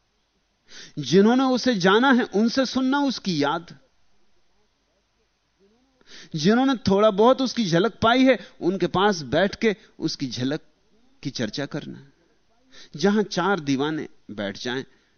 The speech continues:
वहां उसकी याद करनी चाहिए। लेकिन तुम क्या करते हो? तुम व्यर्थ की बातें करते हो, पड़ोसियों की निंदा में लगते हो, कौन ने चोरी की, कौन किस की स्त्री को भगा ले गया, कौन ने रुष्वत ले ली,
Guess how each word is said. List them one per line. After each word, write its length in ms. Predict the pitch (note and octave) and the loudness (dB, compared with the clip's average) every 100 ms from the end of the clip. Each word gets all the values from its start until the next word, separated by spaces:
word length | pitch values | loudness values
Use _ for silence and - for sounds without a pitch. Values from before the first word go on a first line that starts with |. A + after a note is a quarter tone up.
| _ A#2+ | _ -10
वहां 240 | C#3 C3+ | -4 -4
उसकी 320 | A2 - - - | -4 -8 -12 -8
याद 300 | A2 A2 - | -8 -8 -10
करनी 300 | G2+ E2+ E2+ | -14 -12 -14
चाहिए। 280 | - F2+ F#2 _ _ _ _ _ _ G3+ G#3+ _ _ _ _ _ _ _ _ _ _ _ - - | -14 -18 -20 _ _ _ _ _ _ _ _ _ _ _ _ _ _ _ _ _ _ _ -20 -10
लेकिन 280 | D#3 E3+ F3+ | -6 -4 -4
तुम 160 | E3+ E3+ | -4 -8
क्या 200 | - E3+ | -8 -10
करते 280 | F3 D#3+ D#3+ | -10 -10 -10
हो? 40 | |
तुम 200 | D3+ C#3+ | -8 -8
व्यर्थ 320 | A#2 C#3+ - | -8 -10 -12
की 160 | - - | -14 -12
बातें 300 | C2+ - - | -12 -14 -18
करते 300 | C2+ - - | -18 -18 -20
हो, 140 | - _ _ _ _ _ _ - | -20 _ _ _ _ _ _ -10
पड़ोसियों 420 | C3 C#3 - C#3+ | -8 -8 -8 -6
की 100 | C#3 | -4
निंदा 320 | C3+ C3+ C3+ | -4 -4 -4
में 120 | C#3 | -6
लगते 320 | B2 C3 - A#2 | -8 -12 -14 -16
हो, 320 | B2 B2+ _ _ _ _ _ _ _ - | -16 -20 _ _ _ _ _ _ _ -8
कौन 200 | C3 C#3+ | -4 -2
ने 120 | C#3 | -4
चोरी 360 | - C3 C3 B2+ | -4 -6 -6 -8
की, 320 | C3 B2+ B2 - | -8 -10 -10 -12
कौन 220 | C3 C3+ | -8 -8
किस 220 | C3+ B2+ - _ _ | -8 -12 -14 _ _
की 120 | - B2 | -12 -12
स्त्री 240 | - A#2+ | -10 -10
को 120 | A#2 | -10
भगा 280 | A2 A2+ A#2 | -10 -8 -8
ले 160 | A2+ A2+ | -8 -10
गया, 340 | A2 A2 A2+ _ _ _ _ _ _ | -12 -14 -16 _ _ _ _ _ _
कौन 220 | - C3+ C#3 | -6 -2 -2
ने 140 | B2+ | -4
रुष्वत 640 | - - B2 A#2+ B2 A2+ | -6 -10 -10 -10 -12 -8
ले 140 | A2+ A2+ | -6 -6
ली, 260 | A2+ A2 | -6 -12